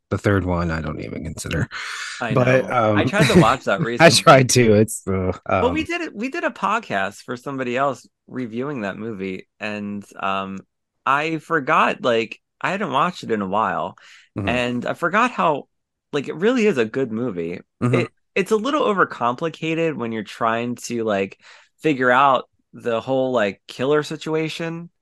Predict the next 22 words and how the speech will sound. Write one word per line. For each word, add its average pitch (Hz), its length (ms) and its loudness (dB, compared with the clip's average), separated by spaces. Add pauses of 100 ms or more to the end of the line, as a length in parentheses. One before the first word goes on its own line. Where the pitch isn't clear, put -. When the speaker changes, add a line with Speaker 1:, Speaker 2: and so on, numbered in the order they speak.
(320)
Speaker 2:
and 160 100 0
all 180 120 4
that 175 220 2
stuff. 190 360 -2
But, 147 180 0
like, 127 300 0
when 151 180 -4
you 160 100 -2
actually 185 280 -2
<laughs> - 80 -8
sit 185 120 -2
down 214 180 4
and 135 100 2
watch 131 300 0
it, 107 140 -2
you're - 120 -10
like, 160 220 -8 (440)
"Oh, 247 280 4
how 170 180 0
did 269 120 0
I 185 160 4
miss 120 400 -4